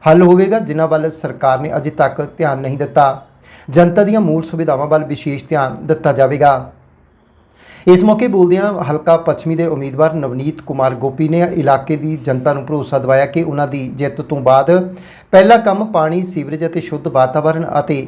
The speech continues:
ਇਲਾਕੇ ਵਿੱਚ ਪੜ੍ਹਾਈ ਦੇ ਵੱਲ ਵਿਸ਼ੇਸ਼ ਧਿਆਨ ਦਿੱਤਾ ਜਾਵੇਗਾ।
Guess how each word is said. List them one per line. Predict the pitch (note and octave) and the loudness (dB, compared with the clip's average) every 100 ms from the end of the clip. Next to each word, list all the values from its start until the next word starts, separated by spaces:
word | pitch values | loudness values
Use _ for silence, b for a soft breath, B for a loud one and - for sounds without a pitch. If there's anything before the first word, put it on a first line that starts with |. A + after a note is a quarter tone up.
| - | -6
ਇਲਾਕੇ | D3+ D3 D3+ D3+ F3+ | 0 4 4 2 -2
ਵਿੱਚ | F3 F3 F3+ F3 F3+ | 0 0 -2 -2 0
ਪੜ੍ਹਾਈ | D#3 C3 C#3+ | 2 2 0
ਦੇ | D#3 | -4
ਵੱਲ | C#3+ C#3 | -2 -4
ਵਿਸ਼ੇਸ਼ | E3+ C#3+ - D#3+ D#3+ | -6 -8 -4 -4 -2
ਧਿਆਨ | D3+ B2+ | -6 -6
ਦਿੱਤਾ | B2 - C#3+ | -6 -2 0
ਜਾਵੇਗਾ। | C3+ C3+ C#3+ C#3 C3 | 2 2 2 2 -2